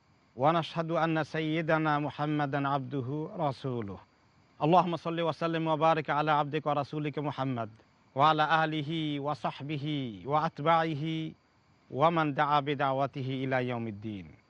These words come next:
পিস টিভির সম্মানিত দর্শক মণ্ডলী, আসসালামু আলাইকুম ওয়া রাহমাতুল্লাহি তাআলা ওয়া বারাকাতুহু। সম্মানিত দর্শক মণ্ডলী, উঁচু হিম্মতের উপরে আমরা আলোচনা করেছিলাম প্রথম পর্বে।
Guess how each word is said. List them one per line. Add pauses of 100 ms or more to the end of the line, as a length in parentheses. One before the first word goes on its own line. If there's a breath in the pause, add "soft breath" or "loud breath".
(760)
পিস
টিভির
সম্মানিত
দর্শক
মণ্ডলী, (580)
আসসালামু
আলাইকুম
ওয়া
রাহমাতুল্লাহি
তাআলা
ওয়া
বারাকাতুহু। (840)
সম্মানিত
দর্শক
মণ্ডলী, (580)
উঁচু
হিম্মতের
উপরে (920)
আমরা
আলোচনা
করেছিলাম
প্রথম
পর্বে।